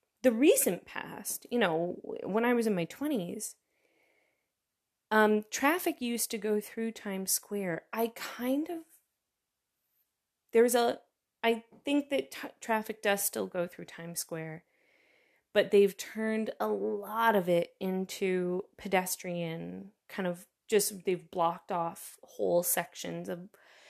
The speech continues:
I think, what used to be road. I mean, I haven't been to Times Square in a long time. I think the last time I went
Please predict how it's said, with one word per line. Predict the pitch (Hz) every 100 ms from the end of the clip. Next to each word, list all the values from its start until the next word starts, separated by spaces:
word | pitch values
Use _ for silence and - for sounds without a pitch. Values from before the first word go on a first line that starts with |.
| - - -
I | 240
think, | 233 - 226 359 262 277
what | 208 214 214
used | 226 220
to | 185
be | 196
road. | 233 180
I |
mean, | 175 175
I |
haven't | 196 202 180
been | 180 180
to | -
Times | 180 170
Square | - 175
in | 165
a |
long | 160 175 185 180 175 165 175 - _ _ _ _ _ _ _ _ _ _ _ -
time. | - 254 226 175 170 -
I | 190 254
think | 269 233 214
the | 190
last | 180 190 226 -
time | - 196 180
I | 185
went | 185 180